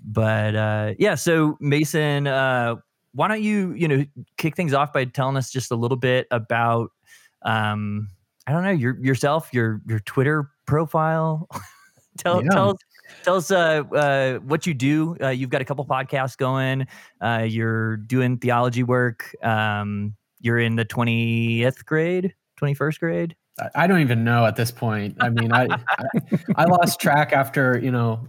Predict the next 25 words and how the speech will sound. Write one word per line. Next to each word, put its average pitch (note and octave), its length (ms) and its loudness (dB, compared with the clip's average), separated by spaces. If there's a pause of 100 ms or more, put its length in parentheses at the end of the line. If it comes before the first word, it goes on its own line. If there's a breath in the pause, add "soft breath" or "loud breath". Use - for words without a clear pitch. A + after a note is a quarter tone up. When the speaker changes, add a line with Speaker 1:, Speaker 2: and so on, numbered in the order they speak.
Speaker 2:
I, C3+ 200 -4
I C3+ 100 2
outran C#3+ 480 2
my B2 160 0
fingers. A2+ 500 -2
And A2 140 -4
so A2 240 2
at A2 160 0
that B2 200 2
point, A2 360 -4 (100)
I, A2 200 -6
I A2+ 100 -2
was G2 100 -8
just A2 160 -10
like, A2 140 -4
"I G#2 180 0
don't G2 160 -2
know. F#2 180 -6 (300)
I B2 60 -6
don't A#2 100 2
know A2 60 2
where G2+ 140 2
I'm F#2+ 100 0
at," F#2+ 140 -4 (100)
but G2+ 160 -6